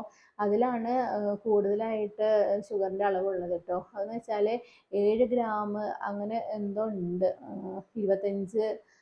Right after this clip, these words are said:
ആ, ഇരുപത്തഞ്ചിൽ അങ്ങനെ ഏഴ് ഗ്രാമോ അങ്ങനെ എന്തോ ഷുഗറിൻ്റെ അളവുണ്ട് ട്ടോ. കറക്റ്റ് ആയിട്ട് എനിക്ക് അതിനെക്കുറിച്ചിട്ട് അറിയില്ല.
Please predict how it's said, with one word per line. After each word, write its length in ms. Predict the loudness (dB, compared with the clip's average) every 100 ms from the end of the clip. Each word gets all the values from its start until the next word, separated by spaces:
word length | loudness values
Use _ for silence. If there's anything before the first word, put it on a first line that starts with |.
| _ _ -8
ആ, 360 | -6 -6 -8 -4
ഇരുപത്തഞ്ചിൽ 600 | -4 -4 -6 -6 -4 -4
അങ്ങനെ 500 | -4 -4 -6 -4 -2
ഏഴ് 180 | -2
ഗ്രാമോ 500 | -2 -2 -2 -4 -6 -8 _ _ -8
അങ്ങനെ 240 | -4 -2
എന്തോ 200 | 0 0
ഷുഗറിൻ്റെ 420 | 0 0 0 0
അളവുണ്ട് 380 | 0 0 0 -2
ട്ടോ. 160 | -2 -2
കറക്റ്റ് 280 | -2 0 -2
ആയിട്ട് 160 | -2
എനിക്ക് 180 | -6 -2
അതിനെക്കുറിച്ചിട്ട് 560 | -2 -2 -8 -10 -8 -8
അറിയില്ല. 540 | -8 -6 -2 -2